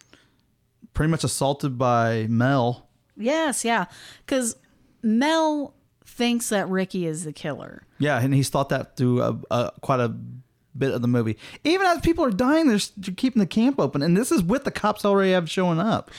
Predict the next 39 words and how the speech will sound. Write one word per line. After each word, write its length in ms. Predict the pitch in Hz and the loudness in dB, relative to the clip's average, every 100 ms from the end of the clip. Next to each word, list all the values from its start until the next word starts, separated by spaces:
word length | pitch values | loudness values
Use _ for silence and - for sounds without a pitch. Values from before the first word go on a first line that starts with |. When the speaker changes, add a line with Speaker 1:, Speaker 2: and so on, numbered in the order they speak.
| - - | -20 -4
Speaker 2:
Mel 280 | 233 254 359 | 2 4 2
keeps 300 | - 349 269 | -2 -8 -8
covering 420 | - 262 262 262 | -4 0 4 4
up 120 | 254 240 | 2 0
the 100 | 214 | -2
deaths 400 | 190 190 202 202 | 0 0 -2 -6
as 160 | 175 | -4
accidents, 720 | 165 180 - 202 214 220 214 | -2 -2 -4 -4 0 0 -2
and, 240 | - 190 185 | -4 0 0
like, 320 | 175 175 170 | 0 -2 -6
he 180 | - 185 | -6 -4
does, 240 | 180 180 175 | -2 -4 -2
he 120 | 190 | 0
wants 260 | 190 185 | 0 0
to 60 | 190 | -4
sweep 300 | - 180 180 | -6 -6 -4
it 60 | 185 | -4
under 200 | 175 165 | -2 -4
the 100 | 160 | -4
rug 220 | 160 165 | -4 -6
'cause 100 | - | -10
he 100 | 165 | -8
doesn't 200 | 160 160 | -4 0
Speaker 1:
But 60 | 160 | 2
then 100 | 170 | 4
Speaker 2:
wanna 100 | 165 | 4
Speaker 1:
he 60 | |
Speaker 2:
lose 40 | 170 | 4
Speaker 1:
wants 120 | 175 | 0
Speaker 2:
the 40 | 170 | -2
Speaker 1:
to 40 | |
Speaker 2:
camp. 80 | 175 | -2
Speaker 1:
kill 140 | 170 160 | 0 0
the 80 | 147 | 0
killer, 340 | 147 170 185 | 2 2 2
which 240 | 151 117 | 0 -2
makes 200 | 139 123 | -2 0
no 140 | 120 139 | 0 0
sense. 500 | - 165 175 - | 0 -2 -2 -6